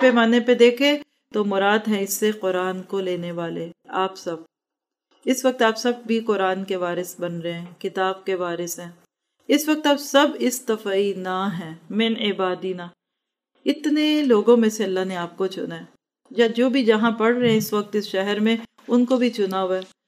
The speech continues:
لیکن خوش قسمت ہے وہ لوگ جن کو اللہ تعالیٰ کتاب کے لیے چن لے۔ لیکن اب اس کے بعد کیا کہانی ہونے والی ہے، دل پہ ہاتھ رکھ کے سننے والی آیت ہے اگلی۔ ہر اس شخص کے لیے جو قرآن کا علم حاصل کر چکا ہے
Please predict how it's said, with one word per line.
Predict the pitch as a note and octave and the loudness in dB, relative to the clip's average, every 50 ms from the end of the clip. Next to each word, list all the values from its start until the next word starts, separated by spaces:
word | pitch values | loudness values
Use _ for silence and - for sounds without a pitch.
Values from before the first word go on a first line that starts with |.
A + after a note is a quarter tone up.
| _ _ _ _ | _ _ _ _
لیکن | G3+ A3 A3 A3 A#3+ A#3 A#3 | 2 2 4 4 2 0 2
خوش | A#3 B3 A3+ - - | 2 0 -2 0 0
قسمت | A#3 A3+ A#3 B3+ C4 C#4 C4+ C#4 | 0 0 2 2 2 4 6 6
ہے | C4 | 6
وہ | B3 A3 A3+ A3 | 6 6 6 6
لوگ | G#3+ G#3+ A3 A#3 G#3+ A3+ | 8 6 6 6 4 2
جن | G#3+ G#3+ A3 | -2 -2 -2
کو | G#3+ A3 | 0 0
اللہ | G3+ G3 G3 G3+ | -2 0 0 -2
تعالیٰ | G3+ G3+ G#3 G#3 G#3 G3+ - | -2 -2 -2 -2 -2 -2 -2
کتاب | G#3 G3+ - F3+ F3+ F#3 F#3 - | -4 -2 -2 -2 -2 -2 -2 -4
کے | G#3 G3+ | -4 -2
لیے | G3 F#3+ F#3+ | -2 -2 -2
چن | F#3+ F#3+ F#3 E3+ | -2 -4 -6 -8
لے۔ | E3 E3 E3+ E3+ E3+ E3 - _ _ _ _ _ - | -6 -6 -6 -6 -6 -10 -14 _ _ _ _ _ -4
لیکن | G#3 G#3 G#3+ G#3+ G3 G3+ | -4 -2 -2 -2 -2 -2
اب | G3 F#3 | -2 -2
اس | G#3 G3+ - - | -2 -2 -2 -4
کے | G#3+ G3 F#3+ | -4 -2 -2
بعد | F3 F3 F3+ F#3 G3 G#3+ G#3+ - | -2 -2 -2 -2 -2 -4 -4 -2
کیا | - A3 G#3+ | -2 -2 -2
کہانی | G#3 G#3 G3+ G3 F#3+ F3+ F#3 F#3 F#3 F#3+ | -2 -4 -6 -6 -6 -6 -6 -6 -8 -6
ہونے | G3 F3+ F3+ F3 F3+ F#3 | -6 -6 -6 -6 -6 -4
والی | F3 F3+ F3 F3+ F3+ F#3+ F#3+ F#3+ | -2 -2 -2 -2 -2 -2 0 0
ہے، | F#3+ F#3+ F#3+ - _ _ _ _ | 0 -2 -4 -8 _ _ _ _
دل | - F3+ F3 A#3 C4 C4 C4 | -20 0 2 4 4 4 4
پہ | B3+ C4 B3 A#3+ | 4 4 4 2
ہاتھ | A#3 A3+ - - F#3+ F#3 G3 G#3 G#3 G#3+ G#3+ | 2 0 -4 -8 -6 -4 -4 -4 -4 -4 -6
رکھ | G3+ G3 - - | -8 -8 -6 -8
کے | G3 | -8
سننے | G3 - F#3 F#3 F#3 F3+ F3+ | -8 -8 -8 -8 -6 -4 -4
والی | F3+ F3+ F3+ F#3 F3+ | -4 -4 -4 -4 -4
آیت | E3+ E3+ E3+ E3 E3+ | -2 -4 -4 -4 -4
ہے | F3+ | -6
اگلی۔ | E3+ E3 E3+ E3 E3+ E3+ - _ _ _ _ _ _ _ _ _ - | -6 -6 -8 -8 -10 -10 -12 _ _ _ _ _ _ _ _ _ -2
ہر | A3 A3 A#3+ C4 C#4 C#4 | 2 4 6 6 6 4
اس | C#4 C4 - - | 2 0 -2 0
شخص | A#3+ A#3 A3 A3+ - - | 2 2 2 0 -2 -2
کے | - G#3+ | -2 -2
لیے | G3+ G3 G3+ G#3 G3 G3 | 0 2 2 0 0 0
جو | F#3 G3 | 0 -4
قرآن | F#3+ - F3+ F3+ F3 F3+ F3 F#3 F#3 F#3 F#3+ | -4 -2 -2 -2 -2 -2 -2 -4 -4 -6 -6
کا | F#3+ F3+ F3 F3 | -6 -6 -4 -4
علم | F3 F3 F3 E3+ | -4 -6 -8 -8
حاصل | E3 E3+ E3 - - - E3 | -10 -10 -10 -8 -10 -10 -10
کر | D#3+ F3 E3+ | -8 -8 -8
چکا | E3 - - E3 - - E3 | -8 -10 -12 -12 -10 -10 -12
ہے | D#3+ | -12